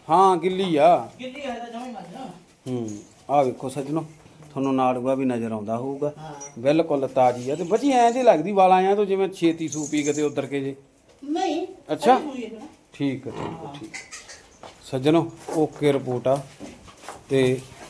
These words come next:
Speaker 1: ਆ ਜਾਓ ਹੁਣ ਇਹਦਾ ਬਾਕੀ ਆਪਾਂ ਰੇਟ ਜਾਣ ਲਈਏ। ਰੇਟ ਇਹਦਾ ਫਿਰ?
Speaker 2: ਰੇਟ ਇਹਦਾ ਇੱਕ ਤੀਹ ਕਰ ਦਈਏ?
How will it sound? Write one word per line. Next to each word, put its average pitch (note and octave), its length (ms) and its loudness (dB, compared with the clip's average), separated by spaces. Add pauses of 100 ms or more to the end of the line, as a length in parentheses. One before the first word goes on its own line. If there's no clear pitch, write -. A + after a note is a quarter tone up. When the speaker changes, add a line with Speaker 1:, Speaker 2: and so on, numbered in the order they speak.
(720)
Speaker 1:
ਆ C#3 120 6
ਜਾਓ C#3+ 120 4
ਹੁਣ C3+ 180 0
ਇਹਦਾ C#3 160 2
ਬਾਕੀ B2+ 360 -2
ਆਪਾਂ B2+ 380 0 (720)
ਰੇਟ D3+ 260 4
ਜਾਣ B2+ 260 2
ਲਈਏ। G#2 240 -8 (300)
ਰੇਟ F3+ 260 8
ਇਹਦਾ G3+ 200 8
ਫਿਰ? D#3 160 0 (420)
Speaker 2:
ਰੇਟ C4+ 240 -2
ਇਹਦਾ D#4 220 4
ਇੱਕ D#4 540 -4
ਤੀਹ D#4+ 140 -4
ਕਰ D#4 140 0
ਦਈਏ? E4 260 -2